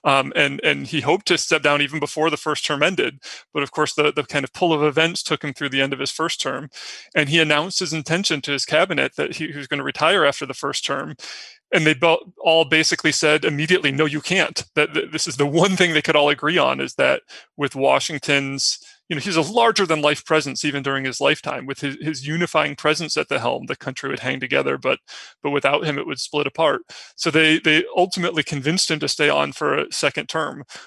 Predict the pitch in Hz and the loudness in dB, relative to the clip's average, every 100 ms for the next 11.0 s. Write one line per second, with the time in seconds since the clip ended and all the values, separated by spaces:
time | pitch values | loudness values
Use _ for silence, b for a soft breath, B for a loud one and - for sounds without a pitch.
0 | - 151 160 143 143 160 170 147 135 - | -4 0 2 4 4 4 2 0 -8 -8
1 | 147 131 - 147 143 165 151 - 139 160 | -6 -4 0 0 0 0 -2 -2 -6 -6
2 | 151 170 139 _ _ _ - 143 147 139 | -8 -14 -16 _ _ _ -8 -8 -4 0
3 | 180 233 147 131 131 135 127 131 127 - | 0 0 0 2 2 -2 -2 -2 -2 -4
4 | 135 123 135 131 123 123 104 - 127 123 | -8 -2 -4 -4 -8 -8 -10 -12 -12 -8
5 | 135 135 139 120 135 131 131 127 139 151 | -4 -2 -4 -8 -6 -4 -4 -4 -2 -2
6 | 139 127 - 127 123 - - 131 - 139 | -4 -10 -4 -4 -4 -8 -8 -8 -4 0
7 | 127 139 - 131 143 135 - - 147 - | 0 -2 0 2 2 0 -6 -6 -8 -8
8 | 135 - 127 131 131 - 135 - - B | -6 -6 -4 -4 -6 -8 -8 -8 -10 B
9 | B B - 135 127 127 151 _ - 143 | B B -8 -4 -4 -8 -18 _ 0 2
10 | 147 147 156 147 143 151 - - 143 | 4 4 2 2 2 0 -4 0 0